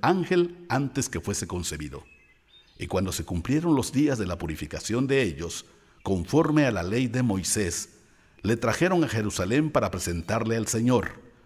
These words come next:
como está escrito en la ley del Señor: "Todo varón que abriera la matriz será llamado santo al Señor",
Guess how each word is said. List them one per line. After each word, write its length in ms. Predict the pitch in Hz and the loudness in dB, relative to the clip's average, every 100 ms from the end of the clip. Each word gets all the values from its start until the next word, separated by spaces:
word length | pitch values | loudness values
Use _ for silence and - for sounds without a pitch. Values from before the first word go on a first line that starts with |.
| _ | _
como 260 | 85 80 82 | -8 -6 -6
está 180 | - | -2
escrito 400 | 107 - 113 113 | -2 -2 -4 -2
en 80 | 101 | -2
la 80 | 80 | -2
ley 180 | 82 95 | -4 -4
del 200 | 90 85 | -4 -6
Señor: 460 | 76 85 139 - - - - - - - | -4 0 2 0 -8 -20 -20 -20 -20 -4
"Todo 360 | 113 151 175 190 | 6 6 8 4
varón 440 | 151 110 143 151 | 4 4 4 2
que 160 | 139 98 | 0 -2
abriera 360 | 90 101 127 | 0 0 0
la 120 | 123 101 | 0 0
matriz 720 | 85 95 139 156 - - _ _ | -2 0 0 0 -6 -14 _ _
será 300 | - 98 95 | -2 0 0
llamado 400 | 110 95 101 98 | 0 -2 -2 -2
santo 520 | - - 117 123 123 | 0 2 2 2 0
al 100 | 104 | -2
Señor", 440 | - 85 90 82 | -2 -2 -2 -4